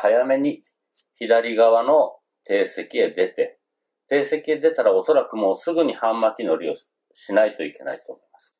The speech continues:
今この上から撮ってる絵で見れば、ラインの取り方っていうのが分かりやすいと思い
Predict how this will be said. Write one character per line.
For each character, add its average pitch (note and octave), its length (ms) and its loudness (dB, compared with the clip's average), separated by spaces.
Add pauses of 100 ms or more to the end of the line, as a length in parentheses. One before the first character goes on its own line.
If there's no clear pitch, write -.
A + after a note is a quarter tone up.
今 B2 280 4
こ A#2+ 100 2
の A#2+ 180 4
上 C3 220 2
か C#3+ 100 2
ら C#3+ 100 4
撮 E3 140 2
っ - 100 -12
て A2+ 100 2
る G#2+ 340 0 (580)
絵 G#2+ 140 0
で F#2+ 100 0
見 F#2 140 -2
れ E2+ 140 2
ば、 G2 360 -2 (680)
ラ A2+ 180 2
イ A2+ 100 -2
ン F#2+ 80 -4
の F2+ 100 -8
取 - 220 -4
り - 60 -12
方 E2 260 -2
っ - 140 -16
て G#2+ 100 -10
い - 20 -6
う A#2+ 40 -8
の C3 100 -6
が C3 160 0
分 - 180 -2
か D#3+ 80 -4
り D#3+ 120 -4
や F3+ 120 0
す - 160 -16
い - 80 -18
と - 140 -20
思 - 160 -20
い - 20 -20